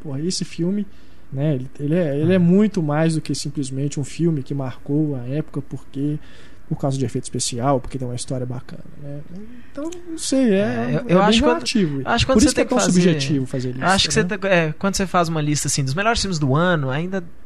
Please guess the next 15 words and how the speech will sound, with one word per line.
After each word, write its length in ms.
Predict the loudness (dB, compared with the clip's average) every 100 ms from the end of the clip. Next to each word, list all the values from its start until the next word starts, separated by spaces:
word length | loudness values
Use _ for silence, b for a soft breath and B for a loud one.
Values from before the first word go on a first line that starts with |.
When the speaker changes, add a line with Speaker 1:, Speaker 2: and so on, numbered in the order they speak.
| -12 -6
Speaker 2:
é 100 | -6
mais 320 | -4 -2 -2
fácil, 320 | -4 -4 -4
mas 120 | -4 -4
se 40 |
você 60 | -4
pensar, 300 | -4 -2 -2
assim, 200 | -2 -2
os 100 | -2
melhores 380 | -2 -2 -2 -2
filmes 220 | -2 -2
dos 80 | -2
últimos 320 | -2 -4 -6
quinze 540 | -6 -4 -2 0 2
anos, 640 | 2 0 -2 -4 -6 -10